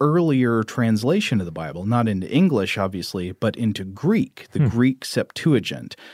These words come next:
Speaker 1: And this is the Greek translation of the Hebrew Bible or the Old Testament, which had existed since ancient times. It had been around since the Ptolemaic period, I think. And in the Septuagint, the Hebrew word re'em is translated into the Greek word monokeros.
Speaker 2: Ah.
Speaker 1: Mono meaning one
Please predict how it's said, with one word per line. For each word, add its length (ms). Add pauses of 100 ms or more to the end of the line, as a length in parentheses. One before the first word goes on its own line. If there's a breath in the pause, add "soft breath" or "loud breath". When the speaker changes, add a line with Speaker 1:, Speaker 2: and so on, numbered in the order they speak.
(180 loud breath)
Speaker 1:
And 220
this 120
is 120
the 80
Greek 280
translation 600
of 80
the 60
Hebrew 280
Bible 320
or 380
the 160
Old 240
Testament, 420
which 200
had 100
existed 520
since 280
ancient 340
times. 480
It 60
had 80
been 120
around 380
since 260
the 120
Ptolemaic 640
period, 380
I 80
think. 260 (380 loud breath)
And 260
in 100
the 60
Septuagint, 800
the 60
Hebrew 500
word 280
re'em 500
is 100
translated 720
into 180
the 100
Greek 460
word 460 (240)
monokeros. 1200
Speaker 2:
Ah. 500
Speaker 1:
Mono 480
meaning 460
one 420